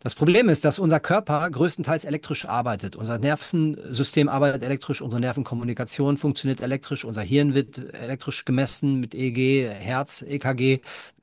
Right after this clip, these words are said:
unser Herz kann gestartet werden elektrisch und so weiter. Das heißt, wir haben unser ganzer, äh, äh, unser, unser Körper, unser Bioroboter im Grunde, wenn man es so sieht, arbeitet größtenteils elektrisch.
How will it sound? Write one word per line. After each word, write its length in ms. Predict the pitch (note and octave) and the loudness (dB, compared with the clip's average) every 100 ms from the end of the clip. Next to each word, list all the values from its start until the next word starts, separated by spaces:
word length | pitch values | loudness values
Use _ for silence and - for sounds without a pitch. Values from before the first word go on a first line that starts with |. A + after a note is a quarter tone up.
| - | -10
unser 180 | A2+ | -6
Herz 120 | A#2 - | -6 -6
kann 120 | B2 | -6
gestartet 440 | A2 - C3+ B2+ | -4 0 0 0
werden 180 | B2+ C3+ | 0 0
elektrisch 380 | A#2+ B2+ - - | -2 -4 -6 -4
und 100 | C#3 | -4
so 120 | A#2 | -2
weiter. 220 | B2 B2+ | -4 -4
Das 140 | F#2 - | -6 -4
heißt, 140 | D3+ | 0
wir 80 | F#3 | 2
haben 140 | A3 - - - - | 2 -2 -14 -16 -4
unser 140 | D3+ | 0
ganzer, 520 | G3+ G#3 F#3+ F3+ E3 | 0 2 2 2 0
äh, 160 | C#3+ D3+ | -2 -8
äh, 480 | C#3+ E3 C#3+ C#3+ - | -8 -4 -4 -4 -4
unser, 360 | D#3 C#3+ C#3+ | 2 4 2
unser 180 | C#3+ D3 | 2 0
Körper, 400 | C#3+ E3+ D#3+ D3+ | 2 2 2 0
unser 160 | C3 C3+ | 0 0
Bioroboter 720 | B2+ F#3+ C3 C3 A#2+ - A#2+ | 4 4 4 2 -2 -6 -8
im 120 | A#2+ | -6
Grunde, 200 | A2 B2 | -4 -2
wenn 60 | B2 | -2
man 100 | A#2 | -4
es 60 | |
so 100 | A#2 | -2
sieht, 140 | A#2+ D3 | 0 2
arbeitet 460 | C3 D#3+ D3 D#3 | 4 4 4 2
größtenteils 440 | C#3+ C#3+ D#3 C#3+ C3+ | 2 0 -2 -6 -4
elektrisch. 540 | B2+ A#2+ - A2 - | -6 -8 -12 -12 -14